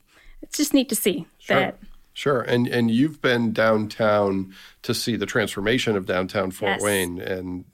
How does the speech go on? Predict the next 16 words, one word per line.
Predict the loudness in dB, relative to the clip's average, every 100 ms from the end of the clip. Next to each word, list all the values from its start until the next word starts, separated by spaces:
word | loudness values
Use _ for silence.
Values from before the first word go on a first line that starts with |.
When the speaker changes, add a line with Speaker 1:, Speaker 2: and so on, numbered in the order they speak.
| -14
Speaker 2:
again, | -8 -2 0
it's | 0 -2
kind | -2 -2
of |
a | -4
parallel | -2 0 2 2 0 -2
between | -8 -10 -6 -4 -6 -10 -18 -18 -20 _
you | -4 2 2
and | 2
me. | 2 2 2
I, | 2 0 0
I | 0
tell | 0 0 2 2
some | 0 -2
of | -2 0
our | 0 0